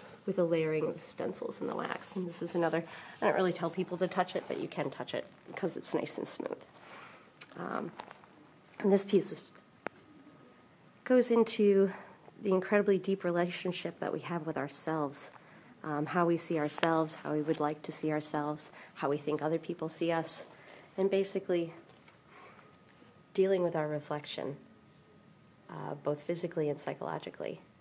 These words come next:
and, uh, the different relationships that we have with ourself and how that affects our relationships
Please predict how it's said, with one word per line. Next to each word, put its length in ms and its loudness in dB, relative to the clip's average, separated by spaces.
and, 420 -6
uh, 220 -4
the 80 4
different 300 0
relationships 680 0
that 120 -2
we 80 0
have 380 0
with 160 0
ourself 540 0
and 180 -2
how 160 0
that 140 -2
affects 400 -6
our 60 -2
relationships 800 -4